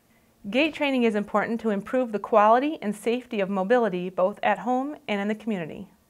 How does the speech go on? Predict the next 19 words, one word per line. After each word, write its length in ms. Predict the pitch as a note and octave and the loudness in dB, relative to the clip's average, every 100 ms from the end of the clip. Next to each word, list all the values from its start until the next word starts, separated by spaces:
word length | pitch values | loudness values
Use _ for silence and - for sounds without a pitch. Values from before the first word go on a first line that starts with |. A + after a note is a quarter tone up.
| _ _ _ _ _ _ _ _ - _ _ - | _ _ _ _ _ _ _ _ -20 _ _ -4
And 100 | B3+ | -2
aquatic 380 | C4 C4+ D4 D#4+ | 2 4 6 4
therapy 360 | B3+ A#3 A#3 A3 | 4 2 2 -2
is 100 | G3+ | -2
used 240 | G#3 G#3 | -4 -4
to 80 | - | -6
improve 360 | G3 - A#3+ A#3 | -6 -2 -4 -4
strength 400 | - A#3+ A#3+ D#4 | -4 -2 -2 -2
and 80 | E4 | 0
mobility 580 | D#4 G3 F3 F3+ F#3+ G#3 | 2 2 0 0 -6 -6
using 320 | A3 G#3+ F#3+ | -4 -2 -2
buoyancy 680 | A3 C#4+ B3 A3 F3 F3+ - | 0 0 -2 -4 -8 -10 -10
to 140 | - | -6
reduce 400 | F#3+ F#3 A#3 - | -4 -2 -4 -2
weight 200 | G#3 F3 | -2 -2
bearing 320 | F3 E3 E3 - | -2 -2 -4 -8
on 160 | E3 | -8
the 80 | E3+ | -8
joints. 500 | D#3+ E2+ - _ - | -8 -10 -12 _ -20